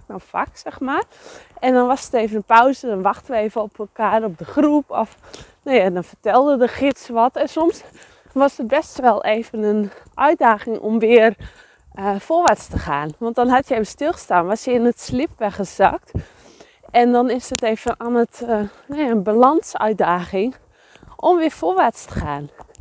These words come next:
Dus in beweging blijven, dat was gewoon het beste. En dat is met alles zo. Met paardrijden, met ondernemen, met je werkleven, met je gezin. In beweging blijven. Want dan kom je dichter bij je doel.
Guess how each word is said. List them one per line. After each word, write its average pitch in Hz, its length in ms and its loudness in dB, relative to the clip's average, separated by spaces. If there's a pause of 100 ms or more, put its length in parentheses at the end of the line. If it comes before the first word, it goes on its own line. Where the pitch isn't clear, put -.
(440)
Dus - 220 -6
in 339 260 6
beweging 311 580 0
blijven, 165 220 -2
dat 294 200 0
was 381 240 0
gewoon 294 400 2
het 226 320 -2
beste. 190 720 -4 (640)
En 262 180 0
dat 285 260 2
is - 300 -8 (160)
met 233 260 -4
alles - 400 0
zo. 160 240 2
Met 175 260 -2
paardrijden, 214 680 0
met 175 200 -10
ondernemen, 269 760 0
met 202 200 -6
je 262 160 0 (440)
werkleven, 208 880 -2
met 214 200 -4
je 247 260 2
gezin. 302 540 0 (340)
In 330 200 0
beweging 311 500 2
blijven. 190 460 -2 (520)
Want 196 140 -12
dan 330 180 -4
kom 262 180 -2
je 208 80 -2
dichter - 340 -6
bij 190 120 -6
je 190 60 -4
doel. 269 280 0